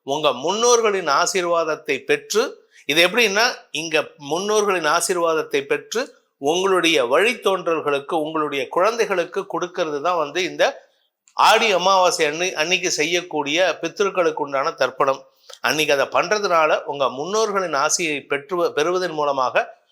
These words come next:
உங்களுடைய வம்ச விருத்தி ஏற்படுறதுக்கு உண்டான அமைப்பை ஏற்படுத்தி கொடுக்கும். அதுக்கப்புறம் பாத்தீங்கன்னா, ஆடி மாதம் இருபத்தி இரண்டாம் நாள், ஆகஸ்ட் ஏழாம் தேதி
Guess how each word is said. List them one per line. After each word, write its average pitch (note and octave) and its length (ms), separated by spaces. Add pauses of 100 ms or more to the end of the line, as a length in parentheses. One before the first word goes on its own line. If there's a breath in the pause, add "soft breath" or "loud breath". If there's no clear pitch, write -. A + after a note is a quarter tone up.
(160 soft breath)
உங்களுடைய D#3 580
வம்ச G#3 520
விருத்தி E3 420
ஏற்படுறதுக்கு D3 520
உண்டான C3+ 500
அமைப்பை F3 440
ஏற்படுத்தி C#3 420
கொடுக்கும். B2+ 460 (320 loud breath)
அதுக்கப்புறம் D#3+ 600
பாத்தீங்கன்னா, F3 580 (220)
ஆடி G#3+ 420
மாதம் F#3 540
இருபத்தி G3 520
இரண்டாம் E3+ 540
நாள், D3+ 380 (240)
ஆகஸ்ட் G3 500
ஏழாம் E3+ 500
தேதி D3 420